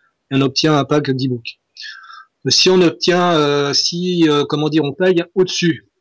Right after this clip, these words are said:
d'un certain prix. Donc, ce certain prix, c'est quoi ? C'est la moyenne des, des prix de la journée qui, qui, qui est calculée. Chaque jour, admettons qu'à la fin de la journée, la moyenne soit d'un euro cinquante. Euh, le lendemain, tous les gens qui paieront au-dessus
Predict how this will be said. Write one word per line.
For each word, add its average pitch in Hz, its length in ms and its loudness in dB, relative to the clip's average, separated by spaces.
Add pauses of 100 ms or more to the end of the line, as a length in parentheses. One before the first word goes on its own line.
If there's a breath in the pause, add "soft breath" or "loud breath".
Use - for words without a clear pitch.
(180)
d'un 156 80 -10
certain 143 340 -6
prix. 127 300 -10
Donc, 131 140 -14
ce - 80 -10
certain 143 260 -4
prix, 151 160 0
c'est 131 160 0
quoi ? 170 140 0
C'est 143 160 0
la 131 80 -2
moyenne 156 400 2
des, 131 640 4
des 127 160 -2
prix 180 160 -4
de 156 60 -2
la 156 80 2
journée 165 400 2
qui, 127 520 -4
qui, 139 220 -8
qui 160 140 -4
est 156 40 0
calculée. 143 440 -4 (460 loud breath)
Chaque 160 240 0
jour, 180 360 2 (540)
admettons 135 400 0
qu'à 143 100 -4
la 123 100 -4
fin 139 180 -4
de 123 60 -8
la 127 80 -2
journée, 135 280 0
la 135 100 -2
moyenne 123 300 -2
soit 123 180 -6
d'un 120 140 -6
euro 120 180 -4
cinquante. 151 560 -2 (680)
Euh, 120 160 -8
le 135 80 2
lendemain, 160 360 2
tous 190 160 -6
les 185 120 6
gens 190 180 2
qui 135 640 -4
paieront 156 320 -2 (180)
au-dessus 180 480 -4